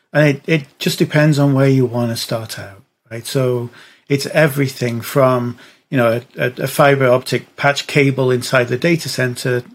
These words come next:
right the way through, you know, connecting, um, countries together across submarine systems and, and all of that excitement.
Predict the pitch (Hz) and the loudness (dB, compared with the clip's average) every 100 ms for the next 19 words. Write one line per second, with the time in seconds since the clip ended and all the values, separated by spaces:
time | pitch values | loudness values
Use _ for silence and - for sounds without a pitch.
0 | _ 160 139 143 135 131 123 123 127 127 | _ -4 2 2 2 0 -2 -2 -2 0
1 | 123 120 120 - _ _ - 120 117 - | 0 -2 -6 -20 _ _ -6 -6 -2 0
2 | 131 113 - 120 113 110 - - 117 110 | 0 -2 -4 -6 -6 -10 -18 -12 -10 -10
3 | 110 110 _ - 147 135 123 - - 107 | -12 -20 _ -2 0 0 -4 -8 -10 -4
4 | 117 113 113 113 _ - 131 _ - 117 | -4 -4 -12 -14 _ -20 -20 _ -6 -6
5 | - - 113 110 113 113 - - - 120 | -6 -6 -6 -8 -10 -12 -10 -10 -10 -10
6 | 113 - 57 117 _ _ _ _ _ 139 | -10 -10 -12 -12 _ _ _ _ _ 0
7 | 147 147 135 123 117 113 - 113 104 117 | 4 4 2 0 -6 -6 -10 -10 -12 -14
8 | 107 113 | -18 -20